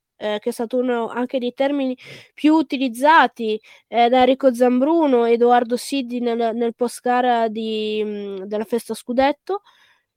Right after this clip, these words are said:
Io il prossimo quinquennio me lo vedo una Juve europea, una Juve che non va a fare il passo più lungo della gamba, ma che continua nella sua crescita, arrivando costantemente nell'elite, quindi una conferma europea.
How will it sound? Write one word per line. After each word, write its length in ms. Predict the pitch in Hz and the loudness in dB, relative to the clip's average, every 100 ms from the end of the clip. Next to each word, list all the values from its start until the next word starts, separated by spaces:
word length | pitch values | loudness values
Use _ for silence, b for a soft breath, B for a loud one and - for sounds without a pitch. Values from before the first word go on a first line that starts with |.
| _ | _
Io 180 | 277 349 | 2 4
il 80 | 359 | 4
prossimo 460 | 311 302 - 302 294 | 4 2 2 0 0
quinquennio 420 | 294 277 330 330 | -2 0 2 2
me 140 | 285 262 | 4 4
lo 100 | 262 | 4
vedo 260 | 277 277 | 2 0
una 380 | 277 269 269 269 | 2 4 4 2
Juve 240 | 269 285 285 | 2 2 4
europea, 600 | 262 262 269 233 214 214 | 4 4 4 4 4 2
una 240 | 226 247 | 2 2
Juve 520 | 254 294 349 370 370 - | 2 0 -2 -2 -4 -4
che 360 | 277 247 240 - | -2 2 0 0
non 300 | 254 285 285 | 2 2 4
va 180 | 330 | 6
a 40 | 302 | 6
fare 280 | - 262 240 | 4 2 2
il 100 | 226 | 0
passo 380 | 240 233 - 233 | 0 0 -2 -8
più 140 | 240 | -4
lungo 260 | 233 233 226 | -2 0 -2
della 220 | 220 226 | -2 0
gamba, 560 | 233 240 269 294 359 403 b b b b | 0 2 2 2 0 -2 b b b b
ma 120 | 233 | -2
che 160 | 254 285 | -2 0
continua 480 | 285 285 294 339 320 | 2 2 2 2 4
nella 220 | 294 294 | 4 4
sua 180 | 294 277 | 0 -2
crescita, 520 | 294 320 - 359 381 | 0 0 0 0 2
arrivando 720 | 359 262 247 247 240 240 - | 2 4 2 2 2 2 2
costantemente 840 | - - 240 - 247 269 269 302 277 | -6 -6 -4 -2 -2 -2 -2 -2 0
nell'elite, 560 | 247 247 240 262 392 | 0 2 0 -4 -8
quindi 280 | - 269 233 | -8 -6 -4
una 180 | 226 240 | -2 -2
conferma 640 | - 240 240 277 277 285 | 0 -2 0 2 2 4
europea. 640 | 247 233 240 254 262 330 | 0 0 0 4 4 2